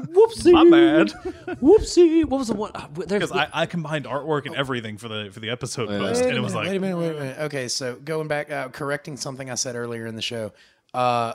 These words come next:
Speaker 3: apparently,
Speaker 1: Jonathan's
Speaker 3: Donkey,
Speaker 1: right.
Speaker 3: uh, Diddy
Speaker 1: You're
Speaker 3: Kong
Speaker 1: good.
Speaker 3: is Donkey Kong's nephew.
Speaker 1: Boom. Boom.
Speaker 2: Okay.
Speaker 1: There you go.
Speaker 2: He's still a crossbreed.
Speaker 3: Yeah.
Speaker 1: No, we don't know that.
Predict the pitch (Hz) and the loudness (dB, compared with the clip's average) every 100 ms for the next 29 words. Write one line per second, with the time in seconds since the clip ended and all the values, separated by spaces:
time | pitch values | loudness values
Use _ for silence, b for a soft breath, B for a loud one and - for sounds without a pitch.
0 | - 113 131 196 220 175 131 123 151 - | -10 -10 -6 -4 -4 -6 -10 -10 -12 -12
1 | 90 95 104 113 131 139 170 170 135 127 | -10 -10 -10 -10 -4 -2 0 -2 -4 -4
2 | 139 165 - 151 143 127 113 127 127 123 | -4 -4 -4 -4 -4 -6 -6 -8 -8 -12
3 | 117 104 101 101 107 107 - 85 _ _ | -12 -14 -16 -16 -16 -18 -20 -20 _ _
4 | _ 170 175 151 117 90 - _ _ _ | _ 2 4 4 2 -4 -16 _ _ _
5 | _ _ _ 113 127 120 101 90 87 92 | _ _ _ -4 0 0 -2 -6 -14 -18
6 | _ _ _ - 117 110 - _ _ - | _ _ _ -20 -20 -20 -20 _ _ -20
7 | 92 95 92 80 - _ - 131 - 131 | -18 -12 -10 -10 -14 _ -14 -12 -10 -10
8 | 110 107 104 - 90 - _ - 175 101 | -10 -12 -14 -16 -18 -20 _ -10 -8 -8
9 | _ _ _ _ _ 95 110 143 175 214 | _ _ _ _ _ -16 -14 -14 -14 -14
10 | 71 | -16